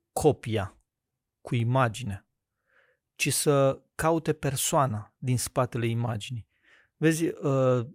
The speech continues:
fiecare în adolescență ne puneam prin casă postere cu diversi, diverse vedete, da, din lumea sportului, actori din filme,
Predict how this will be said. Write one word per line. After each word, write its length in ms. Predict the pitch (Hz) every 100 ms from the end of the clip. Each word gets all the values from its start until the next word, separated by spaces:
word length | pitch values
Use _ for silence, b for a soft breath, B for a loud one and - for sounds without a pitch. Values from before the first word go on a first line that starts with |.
| _ _
fiecare 360 | - 160 151 156
în 60 |
adolescență 960 | 147 131 127 120 - 165 151 135 - 135
ne 220 | 135 127
puneam 340 | 120 - 139 135
prin 200 | 135 127
casă 320 | 147 135 131
postere 640 | - 160 151 - 147 139
cu 540 | - 147 131 127 120 131 B B B _
diversi, 640 | - 135 147 147 - - 190
diverse 960 | 175 131 131 139 135 - 147 135 127
vedete, 520 | 120 139 139 127 131
da, 300 | 123 135 135
din 180 | 120 123
lumea 200 | 127 127
sportului, 560 | 120 - 151 127 135 127
actori 440 | 123 - 165 147
din 160 | 117 120
filme, 440 | - 156 131 123